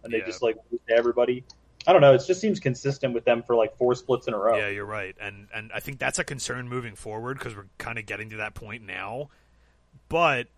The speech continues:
Speaker 2: I, I don't know. I think the metagame, like, in years past, the metagame hasn't been good for them. So, like, once they got figured out, they were just dead in the water.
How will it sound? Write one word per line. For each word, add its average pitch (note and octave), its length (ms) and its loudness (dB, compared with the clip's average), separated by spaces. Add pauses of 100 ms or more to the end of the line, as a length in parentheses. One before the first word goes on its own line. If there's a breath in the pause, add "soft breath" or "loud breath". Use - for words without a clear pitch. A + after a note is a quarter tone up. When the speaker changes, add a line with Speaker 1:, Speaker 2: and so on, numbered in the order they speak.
(960)
Speaker 2:
I, F3 260 0
I F#3 100 4
don't D3 120 -4
know. B2+ 60 -6
I C#3 100 -2
think A#3 200 -4
the F#3+ 80 0
metagame, D3+ 640 -2
like, D#3 140 -2
in E3+ 160 -2
years F#3 260 2
past, C#3+ 340 -4
the C3 60 -8
metagame G#2+ 400 -8
hasn't G#2 260 -10
been G2 120 -18
good F#2+ 160 -12
for G2+ 100 -14
them. F#2+ 140 -14
So, A2 120 -12
like, G#2+ 160 -12
once A#2 220 -10
they B2+ 80 -4
got A#2+ 160 -4
figured G#2+ 320 -8
out, G#2+ 180 -6
they G#2 80 -14
were G2 80 -12
just - 160 -16
dead G2 140 -8
in F#2+ 60 -16
the F2+ 60 -16
water. G2+ 420 -10